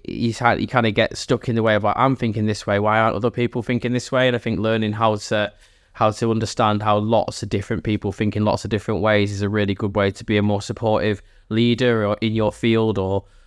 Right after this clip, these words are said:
or, or in that space. I suppose for myself, being in that sort of culture with my p-, previous role, um, and being sort of told to embrace failure and fail, fail all the time. You know, we're always gonna fail all the time. You know, I think it's, it's part of it. And I think, you know, nowadays I look at,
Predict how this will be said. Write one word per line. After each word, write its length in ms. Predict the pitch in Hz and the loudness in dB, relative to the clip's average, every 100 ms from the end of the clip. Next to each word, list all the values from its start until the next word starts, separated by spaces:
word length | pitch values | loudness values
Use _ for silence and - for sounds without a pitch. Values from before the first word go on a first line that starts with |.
| _ | _
or, 360 | 110 104 87 107 | -2 0 0 -2
or 160 | 107 | -2
in 80 | 110 | 0
that 180 | 110 - | 0 -2
space. 520 | - 123 117 117 - - | -2 0 2 0 -6 -10
I 40 | |
suppose 380 | - 135 127 113 | -4 0 0 0
for 40 | |
myself, 640 | 123 - 143 113 98 98 - _ _ _ _ - _ _ - - | -4 0 0 2 0 -6 -16 _ _ _ _ -20 _ _ -10 0
being 200 | 135 131 | 2 4
in 140 | 123 | 2
that 180 | 123 - | 2 -2
sort 220 | - 117 | 0 0
of 120 | - | 0
culture 460 | 139 120 - 123 110 | -2 -2 0 -2 0
with 420 | 113 107 104 - - | 0 0 -2 -10 -10
my 140 | 123 113 | -4 -2
p-, 180 | - 120 | -2 -2
previous 500 | 127 117 107 104 120 | 2 2 0 -4 0
role, 480 | 123 110 98 95 - _ - _ - | 2 2 0 -4 -10 _ -20 _ -2
um, 260 | 110 107 - | 2 2 0
and 180 | 117 110 | -2 2
being 220 | 117 110 | 0 0
sort 240 | - 123 | -2 0
of 180 | 117 110 | 0 -2
told 360 | - 127 110 107 | -2 0 0 0
to 100 | 113 | -4
embrace 360 | 104 117 110 | 0 0 0
failure 480 | - 113 110 107 104 | -2 0 0 0 -2
and 160 | 101 95 | -4 -2
fail, 480 | 117 107 107 104 _ _ _ _ | -2 0 -2 -4 _ _ _ _
fail 340 | - 135 131 | 0 2 4
all 120 | 127 | 2
the 120 | 123 - | 0 -2
time. 400 | 135 147 143 107 | 0 2 2 2
You 80 | |
know, 120 | 101 104 | 0 -2
we're 200 | 110 127 | 0 2
always 260 | 151 143 | 2 0
gonna 140 | 123 110 | -2 -2
fail 280 | 117 107 | 0 0
all 120 | 104 101 | 0 -2
the 80 | |
time. 400 | 98 113 104 98 | -2 -2 0 0
You 80 | 101 | -2
know, 100 | 104 | -2
I 40 | 107 | -2
think 360 | 127 101 95 | -2 -4 -4
it's, 140 | - - | -6 -4
it's 180 | - | -6
part 320 | - 123 113 117 | -4 0 2 2
of 180 | 127 | 0
it. 140 | 117 95 | -2 -2
And 100 | 117 | -4
I 40 | |
think, 320 | 110 123 87 | -2 -4 -2
you 40 | 117 | -2
know, 120 | 107 | -2
nowadays 760 | 110 127 131 123 110 98 110 | 0 2 2 2 0 -2 -2
I 80 | 117 | 0
look 240 | 113 120 - | 0 -2 -4
at, 160 | - | -8